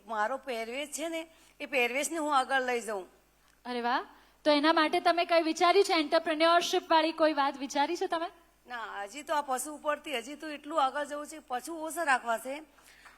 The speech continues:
Speaker 1: અને એની સાથે સાથે દૂધ વધારવું છે, મેનેજમેન્ટ વધારવું છે, ઓછા પશુ વધુ દૂધ નીકાળવાનું.
Speaker 2: અચ્છા, એના માટે
Speaker 1: હા.
Speaker 2: તમારે કઈ શીખવું પડે નવું, કોઈ, કોઈ જગ્યાએથી અભ્યાસ કરવો પડે કે કોઈ જગ્યાએથી માહિતી મેળવવી પડે, એવું
Speaker 1: ના,
Speaker 2: કંઈ ખરું?
Speaker 1: નોલેજ તો પણ ડેરીમાંથી મળી જાય ને.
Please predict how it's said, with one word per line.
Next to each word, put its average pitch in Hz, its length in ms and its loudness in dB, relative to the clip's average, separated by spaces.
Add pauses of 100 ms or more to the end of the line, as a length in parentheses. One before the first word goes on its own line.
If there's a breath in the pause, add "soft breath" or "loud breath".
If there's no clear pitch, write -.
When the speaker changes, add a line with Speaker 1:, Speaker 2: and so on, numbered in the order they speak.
Speaker 1:
અને 277 360 2
એની 302 160 -2
સાથે 294 320 0
સાથે 311 260 -4
દૂધ 277 260 -6
વધારવું 247 460 6
છે, 202 200 -12 (160)
મેનેજમેન્ટ 285 520 0
વધારવું 233 460 4
છે, 202 180 -14 (480)
ઓછા 269 320 0
પશુ 311 360 -2
વધુ 240 240 0
દૂધ 285 200 -4
નીકાળવાનું. 196 560 -2 (520)
Speaker 2:
અચ્છા, 277 260 0
એના 269 180 -2
માટે 294 260 0
Speaker 1:
હા. 320 140 2
Speaker 2:
તમારે 311 240 2
કઈ 311 180 2
શીખવું 311 460 0
પડે 294 260 0
નવું, 285 320 2
કોઈ, 294 220 2 (340 loud breath)
કોઈ 311 180 2
જગ્યાએથી 311 440 2
અભ્યાસ 285 440 2
કરવો 285 240 6
પડે 269 280 0
કે 269 220 -4
કોઈ 285 180 0
જગ્યાએથી 277 400 -2
માહિતી 277 380 -2
મેળવવી 269 280 0
પડે, 262 160 2
એવું 277 120 6
Speaker 1:
ના, - 0 -
Speaker 2:
કંઈ 285 120 0
ખરું? 233 140 2
Speaker 1:
નોલેજ 466 240 2
તો 320 100 -2
પણ 294 160 -4
ડેરીમાંથી 277 440 0
મળી 277 280 -2
જાય 339 160 0
ને. 262 300 -8